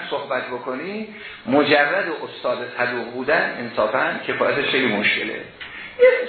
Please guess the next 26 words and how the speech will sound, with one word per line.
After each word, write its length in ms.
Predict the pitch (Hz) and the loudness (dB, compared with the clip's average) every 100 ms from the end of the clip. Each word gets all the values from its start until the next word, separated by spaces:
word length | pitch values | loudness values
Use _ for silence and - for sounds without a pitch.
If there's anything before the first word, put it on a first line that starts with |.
| - | 2
صحبت 360 | 185 196 190 | 4 4 2
هم 120 | 175 160 | 0 0
عده‌ای 320 | 139 135 165 127 | -4 0 -2 2
کردن، 380 | 123 113 120 - | 2 2 0 -4
چون 160 | 160 | 0
بعضی 320 | 143 139 120 113 | 2 2 0 -2
جاها 280 | 117 156 | -2 0
مرحوم 320 | 123 117 117 113 | 0 -2 -2 -2
صدوق، 260 | 120 170 185 185 - - - | -2 0 -4 -6 -10 -10 0
بعد 180 | 156 156 | 2 2
از 100 | 151 | -2
اینکه 300 | 131 131 120 | -4 -2 -4
اسم 140 | 120 | -4
اون 100 | 120 | -4
آقا 240 | 120 113 120 | 0 4 4
رو 180 | 135 | 4
میگه 160 | 156 165 | 2 4
رضی 280 | 131 123 139 | 4 2 0
الله 380 | 143 131 131 131 | 2 2 2 2
عنه، 400 | 131 123 - - | 2 2 -2 -8
گفتن 160 | 127 147 | -8 -8
اگه 140 | 135 | -6
گفت 300 | 131 - - | -10 -10 -2
رضی 260 | 127 123 127 | 0 4 2
الله 200 | 120 127 | 4 4
عنه، 300 | 131 147 | 2 -2